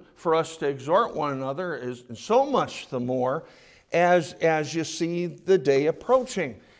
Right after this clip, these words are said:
Uh, if there's a, if there's a, a, a decision that you make that is going to prohibit that, then there's something wrong.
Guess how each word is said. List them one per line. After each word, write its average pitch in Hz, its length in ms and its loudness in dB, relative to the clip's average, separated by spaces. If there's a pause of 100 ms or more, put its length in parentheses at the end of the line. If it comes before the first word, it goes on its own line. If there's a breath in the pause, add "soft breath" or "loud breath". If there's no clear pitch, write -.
(280 loud breath)
Uh, 180 100 4 (100)
if 190 220 0
there's 190 320 0
a, 165 320 4
if 175 180 -6
there's 180 360 -4
a, 139 320 4 (100)
a, 127 300 2 (560)
a 135 80 -2
decision 240 600 -4
that 180 200 -4
you 165 60 -4
make 151 280 -8
that 180 160 0
is 175 180 -2
going 233 540 -2
to 254 140 -6
prohibit 262 1000 -2 (120)
that, 185 560 -4 (1160)
then 190 140 -8
there's 202 160 -6
something 165 380 -6
wrong. 196 360 -2